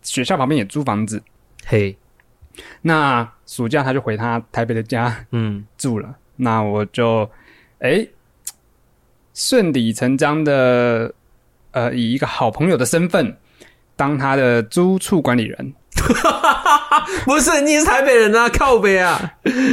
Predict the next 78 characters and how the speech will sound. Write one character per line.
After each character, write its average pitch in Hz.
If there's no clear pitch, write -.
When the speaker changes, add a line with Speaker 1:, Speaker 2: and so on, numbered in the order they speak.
Speaker 1:
我， 180
Speaker 2:
<laughs> 170
你 214
不 233
是 220
也 170
是 233
台 226
北 220
人 185
吗？ 180
Speaker 1:
对， 226
我， -
我 170
是 190
台 240
北 220
人 170
啊， 196
我 196
是 202
台 214
北 196
人， 185
但 277
我 247
喜 147
欢， 175
嗯， 190
不 -
是 254
嘛， 151
啊， 214
他 233
也 165
不 262
住 185
啊， 147
房-， 185
房 156
间 170
就 196
空 175
在 175
那， 147
对 123
不 123
对？ 123
Speaker 2:
嘿。 101
Speaker 1:
所 90
以 139
我 123
们 107
就 120
要， 120
就， 131
我 120
就， 131
我 120
就 135
跟 120
他， 113
啊， 117
我 107
就 104
帮 120
你 113
管 107
理 110
一 101
下， 104
然 110
后 107
我 104
就 131
帮 123
你 104
住。 156